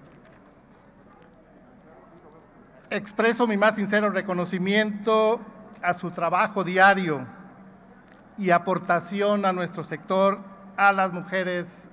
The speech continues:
del campo mexicano. Mañana, quince de octubre, el Día Internacional de la Mujer. Hoy día, nuestros programas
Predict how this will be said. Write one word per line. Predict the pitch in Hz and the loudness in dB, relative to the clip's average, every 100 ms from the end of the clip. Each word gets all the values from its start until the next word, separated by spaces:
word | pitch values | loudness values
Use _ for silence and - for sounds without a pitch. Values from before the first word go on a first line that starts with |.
| - | -12
del | 175 156 143 | -8 -8 0
campo | 180 170 170 | 0 0 -4
mexicano. | 156 156 156 - 151 127 - - - - - - - - - | -6 -6 -6 2 2 0 -12 -18 -20 -20 -20 -20 -20 -20 -4
Mañana, | 160 170 190 196 190 185 | -2 2 2 2 0 0
quince | 190 185 185 170 | -6 -6 -6 -8
de | 147 | -8
octubre, | 139 - 190 196 190 190 208 - - - | -10 -6 -2 0 0 -2 -6 -10 -20 -14
el | 170 156 | -10 -6
Día | 175 170 160 | -2 0 0
Internacional | 151 143 139 139 - 151 156 147 | -2 -8 -8 -10 -10 -6 -4 -4
de | 143 | -8
la | 139 | -8
Mujer. | 131 151 123 110 - - - - - - - - | -8 -8 -8 -8 -20 -20 -20 -20 -20 -20 -20 -6
Hoy | 220 | -4
día, | 220 220 233 247 247 | -2 0 2 2 0
nuestros | 226 175 180 - | -6 -6 -6 -8
programas | 185 180 196 208 196 202 - | -4 4 4 6 2 0 -10